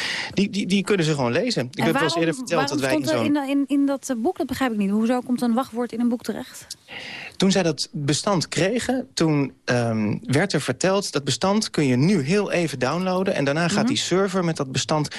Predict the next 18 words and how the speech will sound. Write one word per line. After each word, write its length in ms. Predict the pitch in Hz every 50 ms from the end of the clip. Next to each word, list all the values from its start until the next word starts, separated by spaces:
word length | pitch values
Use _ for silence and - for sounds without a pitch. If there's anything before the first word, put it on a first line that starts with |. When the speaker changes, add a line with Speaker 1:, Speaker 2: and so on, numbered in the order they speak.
| - - - -
Speaker 1:
meteen 300 | 143 139 208 208 202 185
uit 120 | 160 143
de 80 | 143 120
lucht. 300 | 107 92 82 - - - - - - - - - - - - -
En 120 | 147 139
dan 140 | 143 143 131
heb 120 | 156 151
je 80 | - 139
dit 180 | 131 180 185
en 80 | 175 143
dit 160 | 139 143 131
wachtwoord 380 | 127 147 170 - - 151 127 123
nodig 480 | 123 131 165 190 196 208 - - - - _ -
om 180 | - 160 160
dat 160 | 147 147 139 143
bestand 440 | 147 - - 135 113 117 117 -
te 120 | - - -
openen. 420 | 110 107 92 - - 104 - -